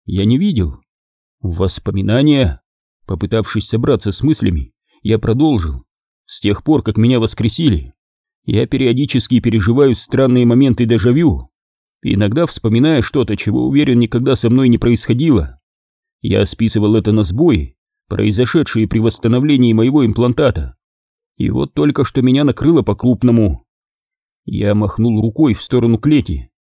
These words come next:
Я вспомнил, как был тут перед казнью, как решил покинуть эту планету, купив место на корабле контрабандистов Погоста. Я был молодой женщиной, одной из мятежников.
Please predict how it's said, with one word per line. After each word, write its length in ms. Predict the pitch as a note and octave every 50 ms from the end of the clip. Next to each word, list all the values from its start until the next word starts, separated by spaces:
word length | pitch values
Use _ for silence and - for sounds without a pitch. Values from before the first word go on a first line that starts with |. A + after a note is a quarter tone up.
| _ _ _ _ _ _ _ _
Я 220 | - G#2 G2+ G#2+ G#2
вспомнил, 600 | - - - - B2+ C#3 C#3 C3+ C3 A#2+ A2 G2
как 180 | - A#2 G#2
был 240 | A2+ C#3 E3 D#3 G#2+
тут 180 | - A2+ G#2+ -
перед 240 | B2+ B2 B2+ -
казнью, 580 | - - D#3+ C#3+ G2+ E2+ F2+ F2 C#2+ C2 - - _ _ _ _ _ _ _ -
как 180 | - - -
решил 360 | F2+ A2+ G#2+ - - F3 E3
покинуть 480 | - - G#2 - B2 B2+ C3 B2 A2 -
эту 140 | A#2+ - A2
планету, 680 | - A2+ A2+ A2 A#2 A#2 A2+ - G#2+ G2+ E2 C#2+ - _ _ _ _ _ - -
купив 400 | - - G2+ - - E3+ D3 -
место 360 | D#3+ E3+ E3+ - - - B2
на 120 | A#2+ B2 A2
корабле 340 | - B2+ C3+ C3+ D#3 D#3 C3
контрабандистов 800 | - - - - A#2 A2+ B2 B2+ C#3 D3 E3 - - - A2+ -
Погоста. 600 | - B2 D3 E3 E3 C3+ - - - D2 C2+ - _ _ _ _ _ _ _ _ _ _ _ _
Я 220 | - - - G#2
был 220 | G#2 A2+ D3+ D#3 D3
молодой 420 | D3+ D3+ D3+ D3+ D3 D#3 D#3+ D3
женщиной, 600 | A#2 G2 F3 F#3 D3+ A2 - - G2+ F#2+ D2+ C2 - _ _ _ _ _ _ _
одной 360 | - - A#2+ G#2 B2+ D#3 F3+
из 120 | D3+ G2 G#2
мятежников. 840 | A2+ G#2 - B2 B2 A2+ F2+ A#2 A#2 G#2 - G#2+ G#2+ - - -